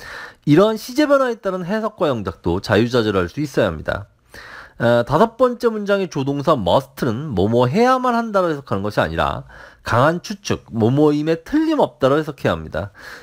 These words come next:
이 문장에서 something과 we 사이에는 뭐가 생략되어 있죠? 목적격 관계대명사 that 또는 which가 생략되어 있습니다. 그래서 we are overlooking을 묶어서 something을 후치후식하는 것으로 해석해야 합니다.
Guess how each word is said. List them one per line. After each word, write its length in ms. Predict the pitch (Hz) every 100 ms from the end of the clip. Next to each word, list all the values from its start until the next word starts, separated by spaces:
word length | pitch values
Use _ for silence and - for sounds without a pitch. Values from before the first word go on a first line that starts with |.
| _
이 180 | - 185
문장에서 680 | 240 240 220 208 196 185 208
something과 840 | - - 269 277 - 226 214 214
we 200 | 151 135
사이에는 360 | 139 143 131 143
뭐가 280 | 107 127 165
생략되어 420 | 180 147 107 82
있죠? 260 | 80 175 180 _ _ - - - - - -
목적격 640 | 117 139 - 208 - 190 -
관계대명사 760 | 160 143 117 107 104 139 101
that 240 | 90 120 -
또는 220 | 131 131
which가 340 | 98 98 - 123
생략되어 520 | 214 277 294 - 240
있습니다. 500 | 123 - 80 - 92 - - -
그래서 260 | 135 139
we 260 | 139 90 107
are 180 | 156 175
overlooking을 760 | 147 131 131 139 135 147 139
묶어서 640 | 117 107 165 151 80 101 160 - - -
something을 560 | - 208 196 185 180
후치후식하는 800 | 185 285 - 311 277 285 - 214 160
것으로 200 | 120 165
해석해야 360 | 180 170 -
합니다. 420 | 98 78 - -